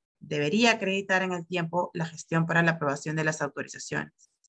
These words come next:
Serán los órganos del sistema de inspección de trabajo quienes deben evaluar el comportamiento de la entidad pública conforme al principio de culpabilidad, estableciendo si, durante la fiscalización, se ha proporcionado al inspector de trabajo medios probatorios adecuados respecto a las circunstancias que hemos mencionado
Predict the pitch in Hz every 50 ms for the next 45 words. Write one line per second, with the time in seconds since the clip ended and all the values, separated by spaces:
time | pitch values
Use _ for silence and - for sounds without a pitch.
0 | _ _ _ _ _ _ - - 156 147 147 165 165 170 165 196 190 175 180 185
1 | 180 175 175 170 - - _ - 160 165 175 175 - - 160 - 180 180 190 196
2 | - 240 240 233 220 220 240 240 226 - 196 175 165 160 165 170 165 170 180 185
3 | 190 190 196 196 196 190 185 185 - 185 - - - _ 147 151 160 170 175 170
4 | 170 165 175 175 170 170 175 175 175 180 180 175 175 - 208 202 190 - - -
5 | 185 185 180 170 165 - 156 151 147 139 - - 147 - - 165 - 170 170 170
6 | - 185 185 - 180 185 202 208 202 190 180 175 175 175 - _ _ _ _ _
7 | _ _ _ - 190 180 202 196 196 202 202 202 202 202 202 196 202 208 - -
8 | 214 208 233 - _ _ - 147 147 135 147 - 147 147 156 165 - 202 196 -
9 | 196 196 208 214 214 208 - 214 208 214 208 _ - - - 165 160 160 170 170
10 | 165 165 170 - 170 160 156 151 147 151 151 165 165 165 170 165 - 165 156 165
11 | 170 185 214 208 208 202 208 196 180 165 160 165 165 170 180 175 - 185 190 196
12 | 190 - 180 175 175 185 180 196 190 196 202 196 - 185 185 185 180 180 170 -
13 | - - _ 151 139 147 - - - _ _ _ _ 156 156 - - 165 - -
14 | 156 151 147 147 151 151 151 - 170 170 165 160 156 156 160 165